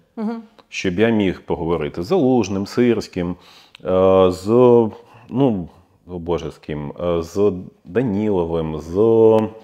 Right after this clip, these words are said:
Speaker 2: е, ну, з міністром, зрозуміло, з усіма людьми, які на той момент тут були і щось робили. А в результаті, ну, я зміг дійти до президента Машовця Єрмака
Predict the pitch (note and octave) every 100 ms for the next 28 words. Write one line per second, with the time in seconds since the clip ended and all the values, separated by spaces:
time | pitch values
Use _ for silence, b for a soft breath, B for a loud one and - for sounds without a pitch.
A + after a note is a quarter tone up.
0 | B B B B B B - F2+ F#2 F#2+
1 | F#2+ F#2 B B B B - A2 F#2 G2+
2 | A#2 - A2 G2 F#2+ G2+ F#2+ E2+ D#2 D2+
3 | E2+ F#2 G2+ A#2+ A2 G#2+ A#2 G2+ - F#2+
4 | F2+ G#2 G2+ G2 F#2+ F#2 G#2 F#2+ D#2+ D#2+
5 | D#2+ D2+ - D2 - D2+ D2 D2 D2 C#2+
6 | - B B B - F2 F2+ F2 E2+ E2
7 | E2 E2 - F2+ F2 F#2+ G#2+ C3 F3+ -
8 | B2 A#2 F#2+ D#2 F#2+ B2 A2 E2 D#2+ F#2+
9 | B2 F#2+ F2 F#2+ - A#2+ B2 E2+ G2 F#2+
10 | F2+ D#2+ D#2+ G#2 G2 G#2 F2 G2+ F2+ E2+
11 | - F2+ - D#2 D#2+ E2+ F2+ C#3+ F3+